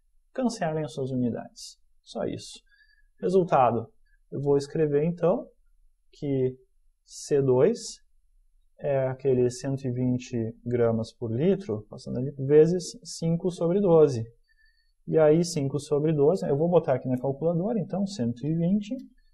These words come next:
vezes cinco dividido por doze. Isso dá cinquenta, né? Então, C dois é igual a cinquenta gramas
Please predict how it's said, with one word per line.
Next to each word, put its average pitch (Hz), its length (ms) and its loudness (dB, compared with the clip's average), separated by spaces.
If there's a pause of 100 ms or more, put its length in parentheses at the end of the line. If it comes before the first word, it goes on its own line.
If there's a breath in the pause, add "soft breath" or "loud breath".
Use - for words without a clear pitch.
(180)
vezes 139 580 0
cinco 185 340 -2
dividido 180 440 -4
por 220 160 -4
doze. 139 400 4 (960)
Isso 185 240 -4
dá 180 160 2
cinquenta, 120 720 -2 (640)
né? 131 380 -6
Então, 127 380 -6 (540 soft breath)
C - 240 -6
dois 127 460 2
é 139 60 -6
igual 127 340 0
a 131 220 -4
cinquenta 135 840 -6 (640)
gramas 120 720 -2